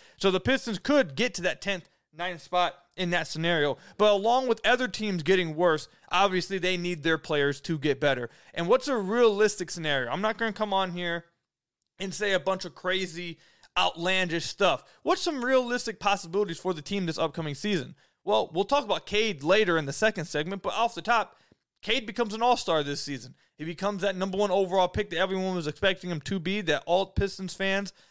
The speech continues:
expect him to be. The jump shot comes around.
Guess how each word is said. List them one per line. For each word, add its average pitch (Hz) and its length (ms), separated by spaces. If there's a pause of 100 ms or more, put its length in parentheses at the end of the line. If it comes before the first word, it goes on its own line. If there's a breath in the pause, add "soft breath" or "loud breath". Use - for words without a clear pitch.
(120 soft breath)
expect 190 520
him 185 140
to 156 140
be. 202 380 (420 soft breath)
The 135 120
jump 190 240
shot 190 260
comes 139 260
around. 208 460